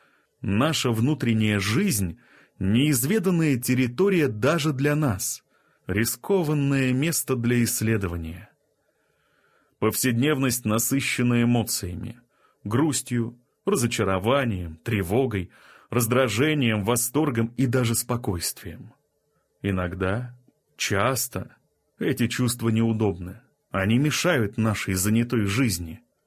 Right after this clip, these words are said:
По крайней мере, так мы говорим себе. И поэтому делаем все возможное, чтобы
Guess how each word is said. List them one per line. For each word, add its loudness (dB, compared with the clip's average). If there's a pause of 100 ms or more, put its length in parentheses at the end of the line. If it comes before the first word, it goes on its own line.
(120)
По 0
крайней 0
мере, 2
так -2
мы 2
говорим 0
себе. -2 (680)
И -2
поэтому 2
делаем 2
все 0
возможное, 0
чтобы -2